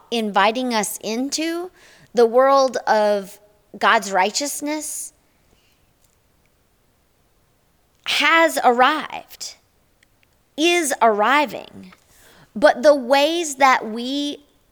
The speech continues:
customarily see the world, the outlook that we, um, lean into in our normal days, make us blind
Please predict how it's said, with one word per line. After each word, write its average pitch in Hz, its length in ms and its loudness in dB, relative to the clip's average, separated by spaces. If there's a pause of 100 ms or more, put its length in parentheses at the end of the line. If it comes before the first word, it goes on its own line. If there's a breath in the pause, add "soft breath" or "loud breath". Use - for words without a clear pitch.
(240)
customarily 254 920 0
see 233 360 -6
the 233 140 -2
world, 214 520 -4
the 233 120 2 (120)
outlook 262 680 -2
that 214 300 -2
we, 220 500 -8 (760 soft breath)
um, 190 420 -20 (1000)
lean 254 400 0
into 262 680 -4
in 226 200 -4
our 214 140 -2
normal 220 500 -4
days, 208 840 -2 (1300)
make 254 460 0
us 302 280 0
blind 220 840 -2